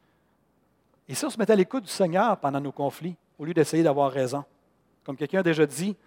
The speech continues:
l'important, c'est pas d'avoir raison, c'est d'être en paix avec nos frères et nos sœurs. Dans nos couples, nos décisions financières,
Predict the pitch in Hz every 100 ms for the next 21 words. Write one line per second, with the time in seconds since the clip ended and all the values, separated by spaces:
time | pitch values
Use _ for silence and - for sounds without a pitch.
0 | _ - 180 190 170 214 - - 170 147
1 | 143 135 123 147 - _ _ _ - 135
2 | 139 131 156 139 131 117 - 131 131 120
3 | - - _ _ _ _ _ _ _ _
4 | _ _ _ _ _ _ _ - 165 196
5 | - 240 233 175 202 - 180 208 208 196
6 | 196 185 202 220 220 214 165